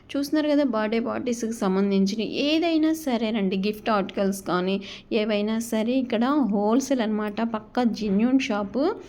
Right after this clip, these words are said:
ఇక్కడ చూస్తున్నారు కదా, కవర్స్, ఆ, టేబుల్స్ మీద వేసే కవర్స్, అలానే ర్యాక్స్‌లో వేసుకునే కవర్స్,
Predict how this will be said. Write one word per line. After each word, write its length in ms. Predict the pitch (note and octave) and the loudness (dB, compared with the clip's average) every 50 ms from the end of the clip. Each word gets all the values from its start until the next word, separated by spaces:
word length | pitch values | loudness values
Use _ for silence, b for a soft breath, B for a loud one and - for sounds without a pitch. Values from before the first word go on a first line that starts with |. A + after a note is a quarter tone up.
| B B B B B B | B B B B B B
ఇక్కడ 260 | A3+ A#3 A#3 - B3 A#3 A#3+ C4+ | -6 -4 -2 -2 -2 0 0 0
చూస్తున్నారు 460 | C4 C#4 C#4 - C#4 C#4+ C4+ C4 B3 | 0 -2 0 0 0 2 2 2 0
కదా, 300 | A#3+ A#3 A#3 B3 C4+ D4+ D#4 D4+ - - | 0 0 0 0 0 0 -2 -4 -4 -4
కవర్స్, 800 | A3 G#3 G#3+ A3+ A3+ A#3 B3 A#3+ - - - A#3 A3 G3+ F#3+ F#3 F#3+ B B B B B - | -4 -2 0 0 -2 -2 -2 -4 -8 -8 -4 -2 0 0 0 -2 -4 B B B B B -6
ఆ, 400 | - A3+ G#3+ G3+ F#3+ F3+ G#3 A3+ A3 A3 A3 | -2 0 2 2 2 2 0 -2 -4 -2 -2
టేబుల్స్ 440 | - G#3+ A3 A3 A3 A3 A3+ A3+ - | 0 0 2 2 0 0 0 -2 -2
మీద 160 | A3 G3+ G3 | 0 0 0
వేసే 360 | A3 G#3+ G#3+ G#3 - G3 F3+ | 0 0 -4 -4 -2 -2 -2
కవర్స్, 720 | F3 - A3 G3 G3+ G#3 F#3+ F#3+ G#3 - - F#3+ F#3 F#3 F#3+ F#3+ B B B B B | -2 -2 -4 -4 -2 -2 -2 -2 -4 -6 -2 -2 0 0 0 -2 B B B B B
అలానే 400 | - A#3 G#3+ A3 A3 A#3+ B3 A3+ | -4 -2 0 0 2 2 2 2
ర్యాక్స్‌లో 580 | G#3 G#3+ G3+ G#3 A3+ A#3 A#3 - - B3 A3+ G#3+ | 2 2 0 0 0 0 -2 -2 0 2 4 4
వేసుకునే 520 | G3+ G3 G3+ A3 - - - F#3+ F#3+ F#3 | 4 4 2 2 -2 -2 0 2 2 2
కవర్స్, 680 | F3+ F#3 G3+ F#3 F3+ F#3 F#3 F#3+ F#3+ - A#3 A3 F#3+ | 2 0 -2 0 0 0 -2 -2 -4 -4 -2 -2 -2